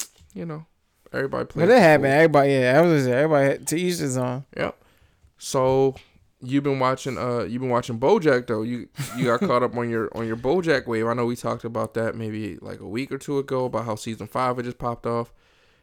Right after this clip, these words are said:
Speaker 1: and
Speaker 2: BoJack is a fool with it.
Speaker 1: BoJack Horseman, Netflix original. Uh, Will Arnett is BoJack,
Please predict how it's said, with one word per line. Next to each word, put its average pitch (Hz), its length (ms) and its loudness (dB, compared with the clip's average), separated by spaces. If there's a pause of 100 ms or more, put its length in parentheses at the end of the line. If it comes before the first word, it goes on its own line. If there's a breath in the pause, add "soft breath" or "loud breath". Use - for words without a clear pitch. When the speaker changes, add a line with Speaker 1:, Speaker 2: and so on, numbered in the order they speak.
(220)
Speaker 1:
and 104 720 -8
Speaker 2:
BoJack 135 680 4
is 123 200 -6
a 131 240 -4
fool 160 680 6
with 143 200 6
it. 123 200 -2 (720)
Speaker 1:
BoJack 120 540 -4
Horseman, 123 600 -6
Netflix 120 460 -6
original. 113 640 -6 (1120)
Uh, 101 240 -6
Will 117 280 2
Arnett 110 500 0
is 110 180 -12
BoJack, 123 640 -6